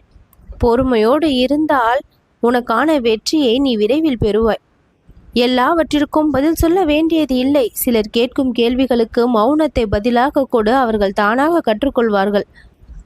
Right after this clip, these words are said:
எதிரியை கூட நண்பனாக மாற்ற உன்னால் முடியும் என்று சொல்கின்றேன். அன்போடு நடந்து கொண்டால் எதிரி கூட நண்பனாக உனக்கு மாறிவிடுவான். உன் நாவினாலேயே எப்பொழுதும் பிறருக்கு நல்லதை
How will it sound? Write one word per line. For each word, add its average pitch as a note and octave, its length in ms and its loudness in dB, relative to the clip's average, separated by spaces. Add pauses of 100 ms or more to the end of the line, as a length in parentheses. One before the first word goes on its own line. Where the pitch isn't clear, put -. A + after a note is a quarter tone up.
(420)
எதிரியை C4 480 0
கூட C#4+ 240 0 (160)
நண்பனாக C#4 640 -2
மாற்ற B3 520 0
உன்னால் D#4 420 2
முடியும் D4 420 0
என்று B3+ 220 -2
சொல்கின்றேன். A#3 640 0
அன்போடு G#3+ 460 0
நடந்து B3 440 -2
கொண்டால் B3+ 540 0 (420)
எதிரி A3 340 0
கூட C#4+ 280 0
நண்பனாக C4 600 0
உனக்கு D4 320 0
மாறிவிடுவான். A3+ 760 0 (1160)
உன் D4 240 2
நாவினாலேயே C4+ 1040 0 (520)
எப்பொழுதும் B3 800 0
பிறருக்கு B3+ 640 0 (1400)
நல்லதை D4+ 520 2